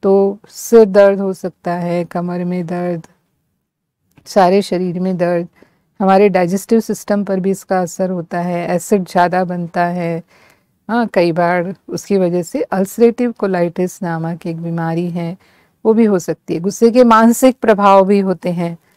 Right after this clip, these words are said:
मानसिक प्रभाव, हम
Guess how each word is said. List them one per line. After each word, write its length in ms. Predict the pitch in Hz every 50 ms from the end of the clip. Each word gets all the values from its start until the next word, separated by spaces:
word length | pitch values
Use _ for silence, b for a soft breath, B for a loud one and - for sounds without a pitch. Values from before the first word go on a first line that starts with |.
| _ _ _ _ _ _ _ _ -
मानसिक 500 | 185 180 185 185 196 190 - 240 220 -
प्रभाव, 600 | 240 226 214 208 208 220 214 214 226 233 226 233 - _ _ _ _ _ _ _ _ _ _ _ _ _ _ _ _ _ _ _ _ _ _ _ b b b b b b b b b b b b _ _ _ _ _ _ _ -
हम 340 | - 220 233 233 208 208